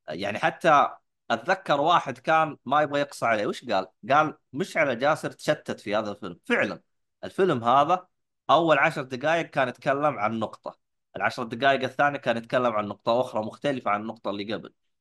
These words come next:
واللي بعدها نقطة مختلفة، بعدين نقطة مختلفة، بعدين يوم تجلس تناظر، تجلس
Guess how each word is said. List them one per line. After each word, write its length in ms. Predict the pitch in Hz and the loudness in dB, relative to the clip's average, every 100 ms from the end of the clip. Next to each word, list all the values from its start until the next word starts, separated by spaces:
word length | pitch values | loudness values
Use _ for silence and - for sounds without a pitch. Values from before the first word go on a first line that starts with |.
| _ | _
واللي 240 | 92 101 | -6 -4
بعدها 400 | 107 123 113 117 | 2 2 2 -2
نقطة 280 | 123 123 117 | -4 -4 -6
مختلفة، 540 | 110 - 123 90 85 - _ _ _ | -6 -4 -4 -4 -12 -18 _ _ _
بعدين 360 | - 104 120 | -12 -4 -4
نقطة 260 | 123 - 107 | -4 -6 -8
مختلفة، 540 | 101 - 117 - 82 - _ _ _ - | -8 -4 -4 -4 -14 -20 _ _ _ -12
بعدين 520 | 95 101 127 120 117 _ _ _ _ - | -10 -4 -2 -2 -10 _ _ _ _ -4
يوم 120 | 120 | -2
تجلس 260 | 285 349 | -2 -2
تناظر، 520 | 190 165 180 233 170 120 | -6 -4 0 0 0 -2
تجلس 480 | - 196 185 - | -4 -6 -8 -16